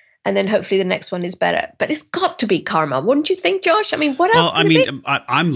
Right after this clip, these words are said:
Speaker 2: lit up right now like a Christmas tree, because the, the exact thing you're mentioning about karma is something that we explored on the show with John Wineland. So we talked about, like, how you can change karma by having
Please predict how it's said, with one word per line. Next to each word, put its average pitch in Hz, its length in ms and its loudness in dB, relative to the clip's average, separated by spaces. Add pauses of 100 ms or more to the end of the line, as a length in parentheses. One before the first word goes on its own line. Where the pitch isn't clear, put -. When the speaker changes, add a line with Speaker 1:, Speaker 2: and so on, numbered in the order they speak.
Speaker 2:
lit 117 160 0
up 110 180 -6
right 101 160 0
now 101 160 -2
like 92 160 -4
a 80 80 -12
Christmas 98 400 -4
tree, 76 220 -10
because 95 340 -10
the, 104 80 -14
the 113 200 -10
exact 110 520 -6
thing 117 280 -2
you're 98 120 0
mentioning 90 640 -2
about 87 320 -8
karma 90 600 -6
is 92 180 -2
something 95 300 -4
that 80 120 -8
we 92 120 -6
explored 87 500 -8
on 92 140 -10
the 82 60 -8
show 80 240 -6
with 80 240 -12
John 80 280 -6
Wineland. 80 500 -6 (100)
So 85 500 -6
we 101 100 -8
talked 90 320 -8
about, 80 480 -8
like, 87 180 -10
how 95 120 -8
you 87 160 -8
can 92 140 -10
change 123 340 -2
karma 85 420 -8 (300)
by 90 140 -4
having 87 440 -6